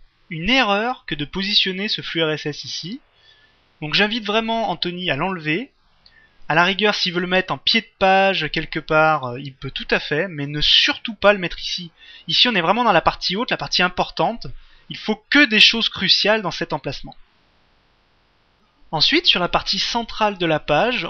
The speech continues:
on voit donc les fameuses dernières annonces déposées. Donc c'est plutôt pas mal. Euh, ce qui serait intéressant, si c'est possible,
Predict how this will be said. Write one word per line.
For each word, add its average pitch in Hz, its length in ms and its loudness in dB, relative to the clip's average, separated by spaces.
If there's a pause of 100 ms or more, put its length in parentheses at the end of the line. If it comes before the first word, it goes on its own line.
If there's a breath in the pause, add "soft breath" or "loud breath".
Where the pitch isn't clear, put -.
on 165 120 -6
voit 196 220 0
donc 190 220 -6
les 156 80 -2
fameuses 185 400 -4
dernières 160 380 -2
annonces 151 280 -4
déposées. 139 560 -8 (1000 soft breath)
Donc 143 180 -10
c'est - 180 -6
plutôt - 540 -8 (100)
pas 156 140 4
mal. 151 600 -2 (580 loud breath)
Euh, 156 220 2
ce - 100 -8
qui - 120 -6
serait - 220 2
intéressant, 220 680 0
si - 120 -6
c'est 175 160 -4
possible, 170 720 -2